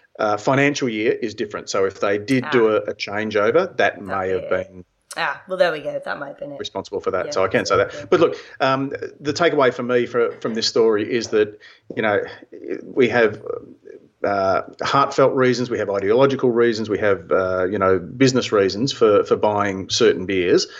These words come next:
Speaker 1: This probably, this information, whether or not they're, uh,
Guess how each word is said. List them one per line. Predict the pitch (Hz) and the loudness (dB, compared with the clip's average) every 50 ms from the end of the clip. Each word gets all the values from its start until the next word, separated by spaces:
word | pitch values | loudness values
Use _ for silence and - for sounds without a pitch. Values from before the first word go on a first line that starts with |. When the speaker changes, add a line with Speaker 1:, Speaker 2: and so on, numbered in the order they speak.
| - - - - - - _ _ _ - | -20 -20 -20 -20 -20 -20 _ _ _ 0
Speaker 1:
This | 127 180 170 - | 4 4 4 4
probably, | - - 147 135 120 127 - - 143 139 139 - - | 4 2 2 2 2 0 0 0 0 -2 -2 -4 -4
this | 180 160 - | -2 0 0
information, | 143 123 - 123 117 117 - 131 120 123 - 147 151 - - - - - 143 - - | 0 0 0 2 2 2 2 0 -2 -2 -4 -10 -12 -10 -10 -8 -4 -2 -2 -2 2
whether | 156 175 196 190 180 | 2 4 6 6 6
or | 165 | 6
not | 135 123 113 95 110 - - - - _ - | 6 4 4 2 2 0 -2 -6 -14 _ -2
they're, | - 117 113 113 110 107 107 107 107 104 104 - - - - - | 2 6 6 8 8 8 8 8 6 4 2 0 0 0 0 0
uh, | 107 101 - | 0 -2 -4